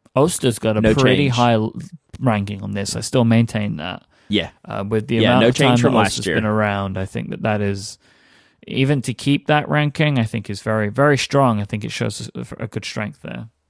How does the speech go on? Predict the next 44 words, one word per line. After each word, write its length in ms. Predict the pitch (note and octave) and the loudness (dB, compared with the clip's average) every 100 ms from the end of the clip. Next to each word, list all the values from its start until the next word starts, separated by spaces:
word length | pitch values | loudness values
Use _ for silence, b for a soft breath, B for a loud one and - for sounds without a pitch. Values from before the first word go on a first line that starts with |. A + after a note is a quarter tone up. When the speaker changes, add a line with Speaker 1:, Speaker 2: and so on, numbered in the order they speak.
| _ _ _ - _ - | _ _ _ -20 _ -6
Speaker 2:
Yeah, 320 | C3 G#3 G#2 - | 0 2 0 0
I, 320 | A2+ A2+ A2 - | 0 0 -4 -4
just 260 | A#2+ - | -4 0
the 80 | D3+ | 2
variety 680 | B2 A#2 F#2+ F2+ G#2+ A#2+ G2+ | 4 4 4 2 2 0 0
that 200 | F2 - - | 0 -2 -4
Oster 480 | E2+ - F2+ - - - _ _ - | -4 -2 -4 -4 -8 -20 _ _ 0
offers 640 | A2+ - D#2 F#2 - - - | 0 0 -4 -4 -10 -14 -2
over 300 | G2+ G2+ F2+ | 2 4 2
someone 240 | F2+ G2+ F2+ | 2 0 -2
like 180 | F2 - | -4 -4
Ackerman, 520 | A2+ - F2 E2 F2+ | -4 -2 -2 -2 -4
who 580 | G2 F#2 F2+ F2+ F2 F2 G2+ _ | -2 2 2 0 -2 -8 -14 _
is 160 | - - | -12 -8
kind 340 | - G#2 G2+ | -2 0 2
of, 380 | G2+ F#2+ F2+ - B B - | 4 2 -2 -12 B B 0
they, 140 | F#3 | 0
they 180 | C3 E3+ | 2 0
did 180 | F3 D#3 | 2 2
expand 440 | A2+ - G2+ G2+ | 0 0 2 2
the 60 | F#2+ | 0
lineup 400 | F#2 F#2 E2+ - | 0 -2 -4 -4
last 320 | D2+ F#2 - | -4 -4 -2
year 240 | G2+ G#2 G#2 - | 0 0 -4 -4
with 180 | F#2 - | -4 -4
the 240 | F2+ F2 - | -6 -6 -2
Dutch 220 | F2+ - | -4 -2
Masters 600 | F#2+ F#2+ - G2+ - - B B B _ _ _ _ _ - | -6 -6 -4 -4 -6 -12 B B B _ _ _ _ _ -2
editions, 760 | G2+ G#2+ - A2+ A#2 B2 - - | 2 2 2 0 0 -2 -8 -8
but 380 | A2 G2+ F#2+ - | -2 2 0 -2
the 360 | A2 G2+ G2+ G2 | -2 0 2 2
variety 640 | F#2 F#2 E2+ F#2+ G#2 F#2 | 0 2 2 0 0 -2
Oster 340 | F2+ - - | -2 -4 -6
has, 440 | F2 F#2+ G#2+ F#2 E2 | -4 -2 -2 -4 -6
I 100 | F#2 | -8
just 240 | - - | -8 -8
think 180 | F2+ - | -10 -8
puts 180 | - - | -10 -8
them 100 | E2 | -8
a 40 | |
tick 220 | - F#2+ | -8 -8
above. 300 | E2 F#2+ F#2 | -4 -2 -2
But 160 | - - | -2 2
this, 320 | C#4 - - | 2 0 -8